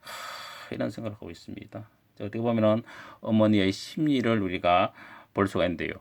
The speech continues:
어머니의 심리는요, 전체로 볼 때는 슬픔이고요. 또한 자책감,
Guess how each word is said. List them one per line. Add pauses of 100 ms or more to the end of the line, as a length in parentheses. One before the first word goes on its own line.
어머니의
심리는요, (360)
전체로
볼
때는
슬픔이고요. (200)
또한 (100)
자책감,